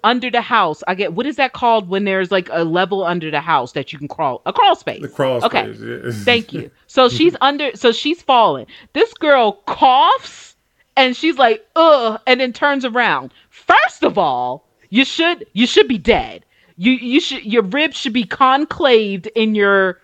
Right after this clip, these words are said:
Speaker 1: no, into your lungs, into your heart, because he literally threw the sledgehammer at her. So then he goes, gets the chainsaw, turns it on, no problems. It's probably like,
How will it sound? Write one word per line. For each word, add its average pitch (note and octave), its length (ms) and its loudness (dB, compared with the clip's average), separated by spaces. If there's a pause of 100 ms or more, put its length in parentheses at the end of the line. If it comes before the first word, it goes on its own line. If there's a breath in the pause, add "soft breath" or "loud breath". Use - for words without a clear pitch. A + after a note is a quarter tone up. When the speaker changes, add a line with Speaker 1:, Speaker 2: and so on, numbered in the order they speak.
(140)
Speaker 1:
no, G3 260 0
into A3 600 -2
your G#3 200 2
lungs, G#3 380 0
into G3+ 300 -4
your F3 140 -2
heart, D3+ 340 0 (180 loud breath)
because A#3 260 0
he A#3 240 0
literally C4+ 500 -4
threw A#3+ 600 0
the B3+ 120 -4
sledgehammer G#3+ 600 0
at A2+ 160 -8
her. A#2 220 -10 (280 loud breath)
So A3 160 2
then C4 200 0
he F#4 160 -2
goes, G3 540 2 (380)
gets - 280 -2
the C4 100 -8
chainsaw, F3+ 840 -2
turns C#4 320 0
it D#4 100 0
on, E3 320 0 (180 loud breath)
no C4 240 4
problems. F#3+ 600 2
It's A3 120 0
probably B3 300 0
like, G3+ 220 0